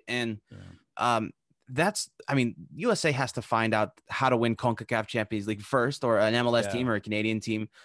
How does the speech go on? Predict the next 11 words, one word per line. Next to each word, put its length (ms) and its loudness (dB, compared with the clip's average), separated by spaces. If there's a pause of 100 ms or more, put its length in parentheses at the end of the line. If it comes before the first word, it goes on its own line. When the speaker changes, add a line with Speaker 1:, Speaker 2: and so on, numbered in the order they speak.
(100)
Speaker 1:
That's, 340 0
that's 320 -2
n-, 220 -8 (180)
task 260 -4
number 200 -2
one. 380 -2 (340)
But 340 0
having 540 -2
a 160 0
regular 520 0
season 680 -4